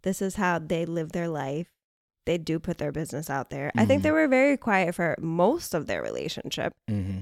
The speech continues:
Speaker 1: And I don't know if they got tired of people speculating.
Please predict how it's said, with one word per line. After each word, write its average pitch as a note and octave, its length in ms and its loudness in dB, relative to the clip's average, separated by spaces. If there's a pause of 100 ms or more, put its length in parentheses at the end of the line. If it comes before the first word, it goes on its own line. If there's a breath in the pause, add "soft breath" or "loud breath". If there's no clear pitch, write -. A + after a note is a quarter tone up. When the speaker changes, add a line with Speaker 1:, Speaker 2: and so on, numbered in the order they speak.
Speaker 1:
And F#3 180 2
I F#3+ 80 4
don't G#3 100 4
know G#3+ 80 2
if G#3 80 -4
they F#3+ 100 2
got E3+ 160 0
tired F3 260 0
of F3+ 120 -4
people E3+ 260 -2
speculating. A3+ 1040 -2